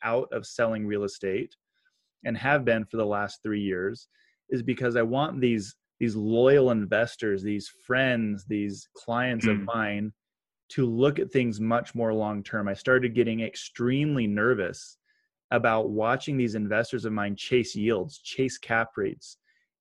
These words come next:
Speaker 1: and buy deals that I started to feel uncomfortable about them buying. And I started asking questions like, "Hey, do you guys have six months of mortgages saved up?"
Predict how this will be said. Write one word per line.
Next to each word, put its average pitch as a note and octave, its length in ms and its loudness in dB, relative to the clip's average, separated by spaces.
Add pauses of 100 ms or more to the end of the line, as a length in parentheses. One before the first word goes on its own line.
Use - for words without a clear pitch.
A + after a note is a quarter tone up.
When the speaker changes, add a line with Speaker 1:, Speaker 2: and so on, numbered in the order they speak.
Speaker 1:
and B2 220 -2
buy B2+ 240 6
deals B2 560 2
that A#2 200 2 (200)
I B2+ 320 4
started B2+ 560 2
to A2+ 60 -2
feel A#2+ 300 2
uncomfortable A#2 580 0
about A2 260 2
them G2+ 160 0
buying. G#2 460 -2 (280)
And C3+ 80 0
I B2+ 60 4
started C#3 340 4
asking B2+ 300 2
questions C3 420 -2
like, A2 160 4
"Hey, D3 140 2
do B2+ 100 0
you D3+ 140 2
guys B3+ 280 0
have A#2+ 340 2
six - 320 -4
months B2 260 -4
of G#2+ 100 -4
mortgages A2 540 -2
saved A2+ 260 -2
up?" A2+ 220 -2